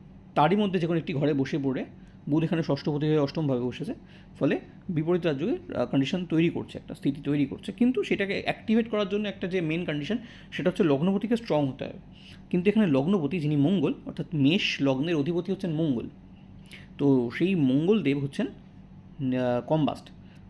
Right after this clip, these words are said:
অর্থাৎ অস্ত হয়ে গেছেন, ফলে দুর্বল। তো মঙ্গলকে যদি এখানে পাওয়ার দেওয়া যায় যে কোনোভাবে, অর্থাৎ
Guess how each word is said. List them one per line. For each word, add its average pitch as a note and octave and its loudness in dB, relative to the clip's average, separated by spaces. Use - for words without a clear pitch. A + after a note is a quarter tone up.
অর্থাৎ F#3 -8
অস্ত - -4
হয়ে A#2 -2
গেছেন, C3+ -8
ফলে E3 0
দুর্বল। C3 0
তো D#3+ 4
মঙ্গলকে G3+ 2
যদি A3+ 0
এখানে G3+ -2
পাওয়ার E3+ 6
দেওয়া C3 2
যায় B2+ -2
যে E3 -2
কোনোভাবে, D#3+ 0
অর্থাৎ D#3+ 0